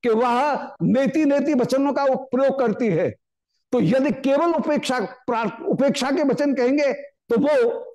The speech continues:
रसाभास हो जाएगा रस की। अतः श्याम सुंदर ने ऐसे वचन बोले जो दोहरी तलवार हैं, दुधारी तलवार है।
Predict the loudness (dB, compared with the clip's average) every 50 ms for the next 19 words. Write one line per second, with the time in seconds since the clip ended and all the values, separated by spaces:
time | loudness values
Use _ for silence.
0 | -20 _ _ _ -4 -2 -2 -2 0 0 0 0 0 0 0 0 0 0 0 2
1 | 0 0 0 0 -2 -4 -6 -10 -14 _ _ _ _ _ _ _ _ _ _ _
2 | _ _ _ _ _ _ _ _ _ _ _ _ _ _ -6 -4 -2 -2 -2 -2
3 | -2 -2 -2 -2 -2 -6 -12 -20 _ _ _ _ _ -6 -4 -2 -2 -2 -2 -2
4 | -2 -2 0 0 0 2 2 2 2 0 0 0 -2 -4 -6 -6 -4 0 0 0
5 | 0 0 0 0 2 2 2 2 0 -2 -6 -10 -6 -4 -2 -2 0 0 0 2
6 | 2 2 2 2 2 2 2 0 0 -2 -8 -14 _ _ _ -6 -4 -2 0 0
7 | 2 2 4 2 2 0 -2 -6 -8 -6 -2 -2 0 0 0 0 2 2 0 0
8 | 0 0 0 0 2 0 0 -2 -4 -6 -6 -10 -12 -14 _ _ _ _ _ _
9 | _ _ _ _ -2 0 2 2 0 0 0 0 0 0 0 0 0 0 0 0
10 | -2 -4 -4 -6 -6 -6 -8 -10